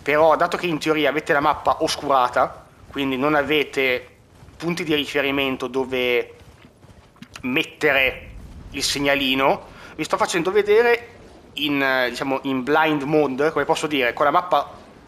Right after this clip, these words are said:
completamente buia, senza saperla, come fate ad arrivare nel punto giusto e i tempi che ci vogliono.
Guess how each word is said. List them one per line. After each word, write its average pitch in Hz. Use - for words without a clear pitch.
completamente 160
buia, 160
senza 151
saperla, 175
come 202
fate 202
ad 180
arrivare 156
nel 160
punto 175
giusto 175
e 139
i 165
tempi 175
che 156
ci 131
vogliono. 117